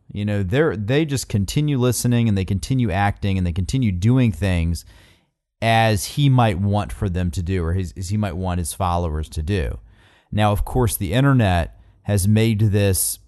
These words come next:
type of, the ability to influence people in this way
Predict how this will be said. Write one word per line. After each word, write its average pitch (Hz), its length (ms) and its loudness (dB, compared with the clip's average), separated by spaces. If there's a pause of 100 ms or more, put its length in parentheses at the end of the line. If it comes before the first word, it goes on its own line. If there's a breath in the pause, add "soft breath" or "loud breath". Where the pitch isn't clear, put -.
(120)
type 127 360 -2
of, 95 640 2 (500)
the 123 220 0
ability 131 540 4
to 107 100 0
influence 110 540 0
people 101 340 2
in 90 140 2
this 90 240 -2
way 87 520 0